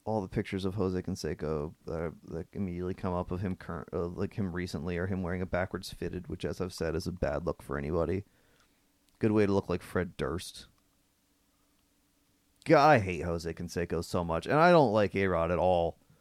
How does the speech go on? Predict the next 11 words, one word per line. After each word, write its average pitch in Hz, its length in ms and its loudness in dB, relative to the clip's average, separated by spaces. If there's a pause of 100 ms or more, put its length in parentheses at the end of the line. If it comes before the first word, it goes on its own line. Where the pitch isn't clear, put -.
(580)
But 113 300 4
I 113 320 4 (140)
can't 90 240 -2
wait 92 180 0
till 90 140 0
Jose 87 280 -2
Canseco 85 920 -4
fucking 85 400 -6 (540)
turns 85 320 -6
to - 60 -8 (140)
ash. 85 520 -2